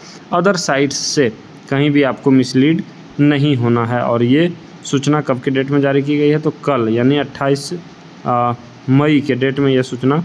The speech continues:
जारी की गई है। और इसी के साथ साथ आपको मैं बता दूं कि ये technicians का हमने बताया, इसके अलावा आपको एएलपी के form में भी सुधार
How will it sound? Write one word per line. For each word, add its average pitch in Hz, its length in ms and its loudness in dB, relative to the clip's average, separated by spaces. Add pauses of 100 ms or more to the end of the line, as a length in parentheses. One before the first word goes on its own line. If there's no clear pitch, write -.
(380)
जारी 123 260 0
की 123 220 0
गई 123 260 2 (320)
है। 117 200 -4 (300)
और 135 140 0
इसी 147 180 2
के 160 60 2
साथ 160 180 -2
साथ 151 220 -4
आपको 143 220 -2
मैं 139 140 2
बता 131 240 -2
दूं 156 200 0 (840)
कि 123 180 0 (420)
ये 147 100 2
technicians 147 600 0
का 160 80 0
हमने 147 180 0
बताया, 160 280 0
इसके 156 220 -2
अलावा 131 340 2
आपको 165 340 0 (340)
एएलपी 156 380 2
के 175 100 2
form 147 260 -2
में 135 180 2
भी 143 100 0
सुधार 135 440 -2